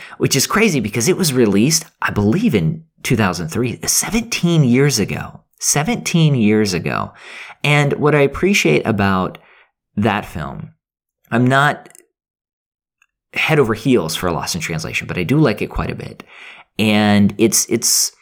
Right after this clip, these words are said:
the unstated nature of these relationships where just, just like that whisper at the end, you don't hear what happens. You don't get a thesis statement. And I think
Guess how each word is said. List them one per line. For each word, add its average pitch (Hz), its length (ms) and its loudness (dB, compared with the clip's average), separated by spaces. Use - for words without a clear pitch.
the - 380 0
unstated 120 1040 2
nature 87 440 0
of 82 100 -4
these 85 200 -4
relationships 76 720 -4
where 101 480 0
just, 139 500 0
just 123 300 0
like 117 200 -2
that 104 140 0
whisper 117 300 2
at 104 80 0
the 104 140 0
end, 98 120 2
you 95 100 0
don't 110 200 0
hear 107 240 0
what 95 140 0
happens. 92 520 -2
You 117 180 4
don't 143 320 0
get 113 180 2
a 92 80 0
thesis 90 640 -2
statement. - 760 -4
And 131 360 0
I 127 160 -2
think 151 680 -4